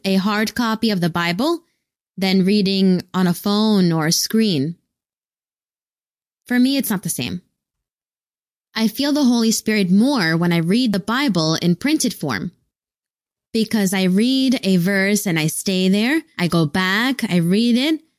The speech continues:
I go back and reflect on it, and I speak to the Lord about what I'm reading. That is beautiful. That is why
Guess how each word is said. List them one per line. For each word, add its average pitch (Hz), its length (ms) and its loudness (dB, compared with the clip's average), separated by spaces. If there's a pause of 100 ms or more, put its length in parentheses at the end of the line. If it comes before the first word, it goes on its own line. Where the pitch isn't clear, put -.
(120)
I 175 120 -2
go 208 160 -2
back 214 360 -2
and 202 160 2
reflect 233 480 -2
on 277 140 0
it, 302 220 0 (440)
and 233 120 0
I 233 40 2
speak 285 380 -4
to 285 100 2
the 262 80 2
Lord 247 560 0
about 185 480 -2 (200)
what 185 160 -2
I'm 190 160 4
reading. 190 480 0 (1800)
That 214 120 0
is 208 140 2
beautiful. - 460 -4 (920)
That 240 140 -2
is 262 180 0
why 254 260 0